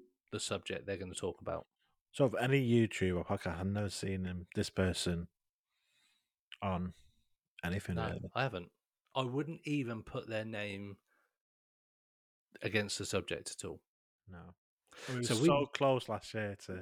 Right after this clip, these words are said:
Speaker 1: I know.
Speaker 2: getting it right. So things haven't felt right for this person's got a very busy schedule. Um,
Speaker 1: Yeah.
Speaker 2: so we're hoping we can get that organised soon.
Speaker 1: Yeah.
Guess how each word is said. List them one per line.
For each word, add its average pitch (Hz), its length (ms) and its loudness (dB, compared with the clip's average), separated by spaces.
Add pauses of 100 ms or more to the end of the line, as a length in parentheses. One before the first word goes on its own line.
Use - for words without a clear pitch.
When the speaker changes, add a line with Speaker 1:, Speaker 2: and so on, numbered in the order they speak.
Speaker 1:
I 98 100 2
know. 98 320 4
Speaker 2:
getting 104 240 2
it 113 100 -8
right. 113 280 0
So 113 100 -8
things 120 280 -4
haven't 117 260 0
felt 113 380 2 (180)
right 107 300 -4 (100)
for 101 240 -4 (680)
this 113 100 -8
person's 104 420 4
got - 100 0
a 92 60 -4
very 101 180 2
busy 95 240 2
schedule. 95 600 2 (100)
Um, 92 380 0
Speaker 1:
Yeah. 98 180 4 (560)
Speaker 2:
so 104 160 2
we're 95 120 0
hoping 101 440 4 (1000)
we 104 60 -2
can 92 80 0
get 101 140 4
that 92 100 4
organised 95 800 0 (200)
soon. 95 480 0
Speaker 1:
Yeah. 113 220 2